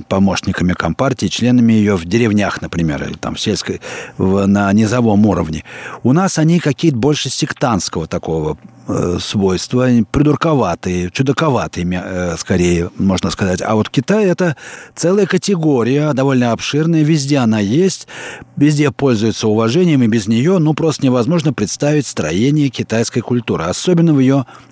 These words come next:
низовых народных слоях. Очень важный момент. Они знают ответы на все вопросы, они, э, научат вас всему, чему вы хотите,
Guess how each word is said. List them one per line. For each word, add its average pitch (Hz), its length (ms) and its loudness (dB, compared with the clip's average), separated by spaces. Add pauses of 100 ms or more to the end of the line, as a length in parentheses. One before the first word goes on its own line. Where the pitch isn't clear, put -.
низовых 117 520 2
народных 110 380 0
слоях. 95 400 0 (340)
Очень 151 300 2
важный 117 320 2
момент. 110 480 0 (260)
Они 180 220 2
знают 160 240 2
ответы 127 280 0
на 117 120 0
все - 140 -6
вопросы, 160 640 0 (500)
они, 156 580 4
э, 107 560 0 (200)
научат 139 420 0
вас 101 320 -2 (100)
всему, 151 340 2
чему 113 260 0
вы 98 100 0
хотите, 156 680 -2